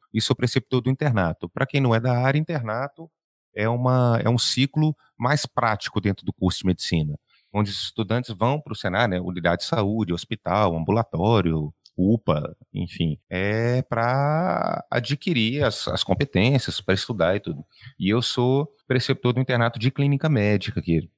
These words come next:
E é impressionante a falta de, de, de percepção da realidade que muitos estudantes têm, inclusive bons estudantes, né? Se você vê que a, a, eles, o que acontece com aqueles que até são sensíveis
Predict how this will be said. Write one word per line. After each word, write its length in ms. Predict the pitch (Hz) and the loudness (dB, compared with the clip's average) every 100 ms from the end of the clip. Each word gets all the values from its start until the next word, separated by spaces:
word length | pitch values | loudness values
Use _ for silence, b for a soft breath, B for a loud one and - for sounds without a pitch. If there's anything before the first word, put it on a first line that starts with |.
| _ | _
E 100 | 90 | 0
é 20 | |
impressionante 920 | 120 135 151 196 156 135 185 - 92 - _ _ - | 0 2 0 0 2 2 0 0 -4 -4 _ _ -20
a 60 | - | -10
falta 500 | - 160 190 220 170 | 0 2 2 0 0
de, 320 | 139 175 180 _ _ _ | 2 0 -2 _ _ _
de, 240 | - 117 143 | -8 -4 -2
de 160 | 120 | -2
percepção 640 | 143 175 - 175 - 180 196 | 0 0 -2 -4 -2 0 2
da 120 | 190 | 2
realidade 640 | 156 135 98 95 90 85 | 2 2 2 4 4 0
que 80 | - | 0
muitos 260 | 107 104 98 | 0 0 -4
estudantes 480 | - 92 95 - | -6 0 0 0
têm, 160 | - 90 | -2 -2
inclusive 340 | - 160 214 | 2 2 2
bons 300 | 233 143 220 | 2 2 2
estudantes, 720 | 214 - 90 92 123 - 76 90 | 2 0 2 4 2 0 -6 -4
né? 300 | 90 117 160 - | 0 2 0 -4
Se 120 | - | -2
você 280 | 92 - 123 | 0 2 0
vê 220 | 107 131 | 2 0
que 320 | - 147 123 | 0 -2 0
a, 280 | - 110 - | 0 0 2
a, 80 | 110 117 | 0 -2
eles, 220 | - 113 | 0 0
o 140 | - 117 | 0 -2
que 120 | - | 0
acontece 560 | 131 139 - 117 - 139 | 0 0 2 0 0 -2
com 160 | 147 | 0
aqueles 380 | 135 123 113 110 | 0 0 0 0
que 80 | 117 | -2
até 260 | 107 135 | -2 -2
são 160 | 143 135 | 0 0
sensíveis 1080 | - 113 - - 107 139 107 95 80 - | 2 0 0 0 0 2 2 0 0 -6